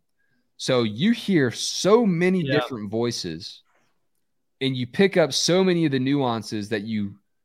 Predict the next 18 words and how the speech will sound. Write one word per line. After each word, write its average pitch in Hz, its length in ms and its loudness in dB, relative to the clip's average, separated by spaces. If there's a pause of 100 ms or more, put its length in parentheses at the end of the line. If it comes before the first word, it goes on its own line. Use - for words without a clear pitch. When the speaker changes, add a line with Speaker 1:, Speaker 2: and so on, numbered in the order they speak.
(140)
Speaker 1:
kind 156 220 0
of 131 100 -6
piece 160 300 -4
together 123 400 0
what 107 140 -4
the 101 80 -8
common 113 420 -4
threads 120 420 -2
are. 87 320 -2 (800)
And 123 180 -2
it's 104 460 -4 (460)
the 78 60 -10
hometown 175 640 0
radio 135 460 4
guy 113 540 0 (400)
is 98 160 -8
gonna 101 260 -6
be 87 420 -8